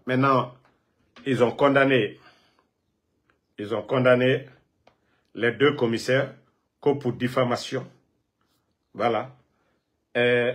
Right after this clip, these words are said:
les deux commissaires de la hac, Djené Djabi, Ibrahim Tawel Kamara, inculpés pour diffamation contre le putschiste Mamadi Doumbouya et envoyés en prison. Bien que ces deux commissaires méritent la prison, mais il fallait passer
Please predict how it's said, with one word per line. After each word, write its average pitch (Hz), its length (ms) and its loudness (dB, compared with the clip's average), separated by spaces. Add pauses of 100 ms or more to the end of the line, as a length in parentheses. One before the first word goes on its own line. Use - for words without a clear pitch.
(140)
les 120 140 2
deux 139 180 4
commissaires 131 520 2
de 120 80 -2
la 110 120 2
hac, 127 420 -4 (100)
Djené 123 440 0 (120)
Djabi, 120 560 0
Ibrahim 131 360 0
Tawel 123 280 4
Kamara, 117 500 -4
inculpés 131 500 -2
pour 123 160 -8
diffamation 123 720 -2 (500)
contre 160 320 4 (460)
le 127 180 -4
putschiste - 480 -6
Mamadi 120 420 0 (100)
Doumbouya 113 540 -2 (560)
et 120 300 -2
envoyés 143 600 4
en 117 100 0
prison. 120 420 -6 (1040)
Bien 151 240 4
que 160 160 0
ces 131 200 2
deux 127 140 2
commissaires 117 480 0
méritent 117 340 -4
la 107 120 -2
prison, 113 320 -4
mais 110 260 -6
il 120 80 -8
fallait 127 360 0
passer 120 420 -6